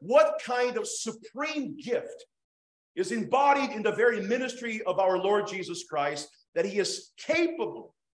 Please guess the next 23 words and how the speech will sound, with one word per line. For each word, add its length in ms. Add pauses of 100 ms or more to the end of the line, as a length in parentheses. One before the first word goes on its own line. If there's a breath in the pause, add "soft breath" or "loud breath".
(520)
aware, 720 (580)
and 100
that 80
he 120
might 340
give 460
into 180
the 120
peoples 460
of 140
the 100
earth 300
as 140
a 40
gift 440 (160)
that 120
is 300 (100)
acceptable 880
and 140
a 60
gift 360
that 140
is 320